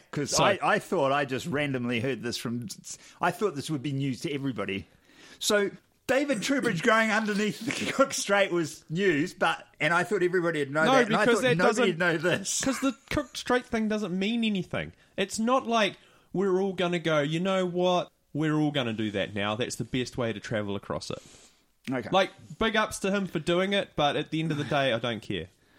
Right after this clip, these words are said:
Speaker 1: Right, okay, fair enough.
Speaker 2: No, so what is it? Breakdancing, there's a whole bunch of other ones I think they're
Speaker 1: Oh, well,
Speaker 2: doing.
Speaker 1: they've got, um, surf-, I, I wrote it down here, hang on. They got surfing, surfing, skateboard, and sup-, uh, sport climbing. That says support climbing. It's supposed to be sport climbing.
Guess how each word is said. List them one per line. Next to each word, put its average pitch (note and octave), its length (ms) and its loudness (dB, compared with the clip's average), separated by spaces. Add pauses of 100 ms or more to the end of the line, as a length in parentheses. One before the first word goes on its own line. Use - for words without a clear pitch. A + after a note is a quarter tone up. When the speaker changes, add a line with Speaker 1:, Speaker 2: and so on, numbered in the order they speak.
(200)
Speaker 1:
Right, C3 340 0
okay, C#3 180 -4
fair - 180 -2
enough. B2 320 -4 (140)
Speaker 2:
No, D#3 180 4
so D#3+ 260 2
what F3 200 4
is A3+ 80 -2
it? - 120 -2
Breakdancing, E3+ 760 0
there's D#3 100 0
a D3+ 60 -2
whole E3+ 160 2
bunch D#3 200 -2
of C#3 60 2
other E3 140 0
ones A#2+ 260 -2
I G#2 140 0
think A#2 240 -6
they're F#3+ 100 0
Speaker 1:
Oh, E3+ 40 4
well, D#3+ 100 6
Speaker 2:
doing. E3 100 4
Speaker 1:
they've E3+ 140 -2
got, G3+ 280 2
um, C#3 400 0 (120)
surf-, - 640 -4 (220)
I, B2+ 240 -4
I C3 140 -4
wrote C#3 200 -2
it A2 80 -8
down A2 220 -4
here, G#2 120 -6
hang G#2 200 -4
on. A2 140 -6 (220)
They C#3+ 100 -4
got D3+ 140 -2
surfing, F#3+ 920 -2 (420)
surfing, A3+ 300 -2
skateboard, E3 480 -2
and B2+ 100 -4
sup-, - 140 -8 (280)
uh, A#2+ 180 -2
sport - 500 -2
climbing. A#2 580 -4
That A2+ 180 -4
says - 300 -8
support - 460 -10
climbing. G2+ 320 -8
It's - 100 -10
supposed G2 200 -8
to - 40 -12
be G2 80 -8
sport - 320 -8
climbing. A2+ 320 -8